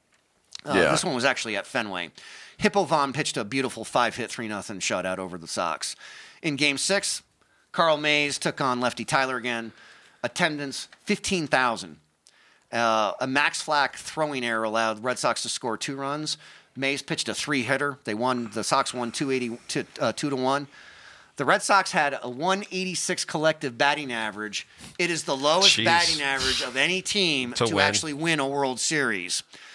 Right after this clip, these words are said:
Speaker 1: The nineteen oh six White Sox had the lowest batting, collective batting average of any team
Speaker 2: In
Speaker 1: to
Speaker 2: the
Speaker 1: get
Speaker 2: re-,
Speaker 1: to
Speaker 2: I
Speaker 1: the
Speaker 2: was gonna
Speaker 1: World
Speaker 2: say
Speaker 1: Series.
Speaker 2: regular season, but
Speaker 1: Yeah.
Speaker 2: it, the hitless wonders actually hit in that World Series against the Cubs.
Speaker 1: Yeah.
Speaker 3: Yeah.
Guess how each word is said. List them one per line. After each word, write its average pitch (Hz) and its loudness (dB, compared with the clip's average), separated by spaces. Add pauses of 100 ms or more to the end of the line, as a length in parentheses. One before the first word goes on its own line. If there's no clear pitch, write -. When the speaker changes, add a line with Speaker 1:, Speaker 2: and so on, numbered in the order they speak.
(400)
Speaker 1:
The 160 2
nineteen 196 2
oh 175 -2
six - -2
White 160 4
Sox 147 2
had 151 0
the 131 -6
lowest 151 -2
batting, 151 2
collective 147 -2
batting 135 0
average 131 -4
of 123 -6
any 139 -4
team 151 -2
Speaker 2:
In 143 -2
Speaker 1:
to 127 4
Speaker 2:
the 117 2
Speaker 1:
get 262 6
Speaker 2:
re-, - 4
Speaker 1:
to 151 -6
Speaker 2:
I - -
Speaker 1:
the 139 0
Speaker 2:
was - 8
gonna 131 6
Speaker 1:
World 135 2
Speaker 2:
say 131 4
Speaker 1:
Series. 110 6
Speaker 2:
regular 113 6
season, 104 4
but 110 6
Speaker 1:
Yeah. 107 4
Speaker 2:
it, - -6 (160)
the 131 6
hitless 135 6
wonders 127 6
actually 110 4
hit 131 6
in 123 0
that 107 6
World 107 6
Series 101 4
against 95 0
the 101 0
Cubs. - 4
Speaker 1:
Yeah. 107 -4
Speaker 3:
Yeah. 107 0